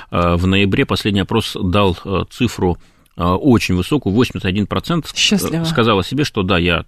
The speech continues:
Speaker 1: точно счастлив или скорее счастлив. А, м, весной, полгода назад, было ещё выше, восемьдесят пять процентов.
Speaker 2: Мгм.
Speaker 1: Вот, каждый раз, когда мы об этом говорим, тут же на нас набрасываются, ругают нас, э,
Speaker 2: Что вы по-,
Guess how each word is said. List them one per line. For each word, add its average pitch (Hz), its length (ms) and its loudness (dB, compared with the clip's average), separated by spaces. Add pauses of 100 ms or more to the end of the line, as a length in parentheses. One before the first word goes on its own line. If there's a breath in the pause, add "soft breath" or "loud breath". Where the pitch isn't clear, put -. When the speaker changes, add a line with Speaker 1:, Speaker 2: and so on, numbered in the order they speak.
Speaker 1:
точно 156 260 -2
счастлив 101 400 -2
или 123 140 2
скорее 92 420 2
счастлив. - 420 -6 (540 loud breath)
А, 87 400 4 (100)
м, 95 440 -4
весной, 143 640 2
полгода 95 340 2
назад, 98 340 0
было 110 220 2
ещё 110 260 2
выше, 85 280 -2
восемьдесят 101 300 -2
пять 87 160 -4
процентов. - 420 -12 (320 loud breath)
Speaker 2:
Мгм. 185 160 0
Speaker 1:
Вот, - 160 0
каждый 117 240 0
раз, 113 140 0
когда 104 180 -2
мы 107 100 0
об 95 80 -2
этом 98 220 -2
говорим, 113 400 0
тут 101 200 -4
же 95 80 0
на 92 60 2
нас 90 220 0
набрасываются, 110 800 -4 (640)
ругают 110 540 2
нас, 101 340 -4
э, 85 320 -4
Speaker 2:
Что 92 160 -4
вы 180 140 0
по-, 165 180 -2